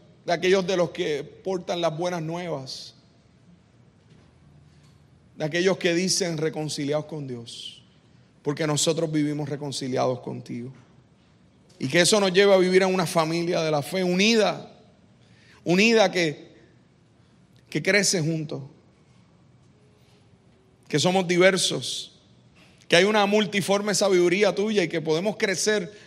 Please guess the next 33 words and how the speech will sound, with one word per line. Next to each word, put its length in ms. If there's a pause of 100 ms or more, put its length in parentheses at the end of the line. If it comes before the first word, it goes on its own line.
(100)
en 140
la 100
dirección 520
de 100
tu 80
Espíritu 540 (480)
y 80
que 100
podamos 420
afirmar 460
en 80
lo 120
que 80
hemos 180
creído 500 (260)
juntos 760 (180)
y 100
que 100
ese 160
fundamento 640
sea 140
el 80
fundamento 680
de 60
la 120
palabra 500 (340)
para 180
vivir 320
en 200
ti. 180 (1700)
Como 260
iglesia, 500
Señor, 440